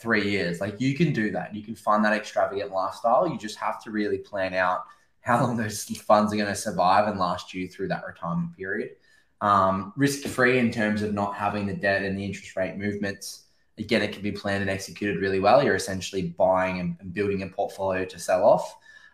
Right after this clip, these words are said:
Um, and you can stagnate those property sales as you start to go along. Again, as Steve mentioned with the tax benefits.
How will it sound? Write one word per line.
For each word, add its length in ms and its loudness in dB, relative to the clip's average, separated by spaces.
Um, 640 2
and 200 -4
you 80 -4
can 140 -4
stagnate 520 2
those 160 -6
property 400 -4
sales 500 0
as 200 -4
you 80 -14
start 260 -2
to 40 -16
go 240 0
along. 320 0
Again, 240 -4
as 120 -6
Steve 260 -8
mentioned 320 -6
with 100 -8
the 20 -20
tax 260 -6
benefits. 640 -8